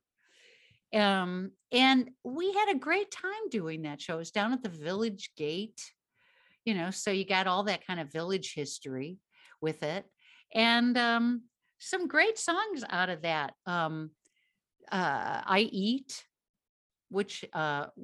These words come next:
I, I've done many times. I think it's actually on my Christmas C D. And it's such a brilliant song.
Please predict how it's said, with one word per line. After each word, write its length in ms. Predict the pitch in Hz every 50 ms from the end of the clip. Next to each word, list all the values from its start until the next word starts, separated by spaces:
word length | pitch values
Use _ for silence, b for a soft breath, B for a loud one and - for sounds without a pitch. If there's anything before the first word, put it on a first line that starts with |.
| - - - - - - - - _ _ _ _ -
I, 220 | 185 202 220 214 214
I've 200 | 190 180 175 -
done 440 | - 202 208 202 190 185 185 175 180
many 280 | 202 220 233 220 196 185
times. 300 | - 196 185 170 160 202
I 60 | 208
think 220 | - - 320 285
it's 120 | 247 - 196
actually 360 | 170 165 - - 170 170 160
on 80 | 156
my 80 | 156 151
Christmas 520 | - - 180 185 - - - 151 139 -
C 160 | - 143 135 127
D. 280 | 131 135 127 127 127 127 B B B B B B B B B B B -
And 200 | 202 202 202 196
it's 240 | 196 202 214 220 -
such 280 | - - 381 381 - -
a 60 | 269
brilliant 720 | 190 - - 190 185 190 196 202 226 226 254 269 269 254 262
song. 840 | - - - - 247 269 339 415 427 294 190 165 147 147 151 165 165